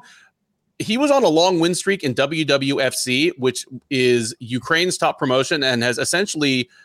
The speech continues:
ceased to exist in the last couple of years. Like, obviously, like, Ukraine is not in good shape. W W F C is gone, and that's why Ashkabov hasn't fought. They've tried to bring him to the States several times. Uh, they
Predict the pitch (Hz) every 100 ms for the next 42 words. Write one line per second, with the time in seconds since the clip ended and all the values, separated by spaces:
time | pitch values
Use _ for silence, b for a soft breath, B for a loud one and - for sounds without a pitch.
0 | b b _ _ - - 208 - 151 101
1 | 139 110 - - _ - 120 113 117 110
2 | 110 110 113 101 110 107 110 110 98 110
3 | 107 110 95 113 104 120 113 104 113 117
4 | 113 107 - 113 107 B - 131 147 127
5 | 120 120 117 - 123 101 104 110 113 180
6 | 240 b b - 135 135 - 269 233 208
7 | - 143 135 143 120 - 151 107 b b
8 | b - 117 175 - - 208 269 208 160
9 | 220 196 147 120 180 - - 165 143 135
10 | 151 - 147 117 113 120 117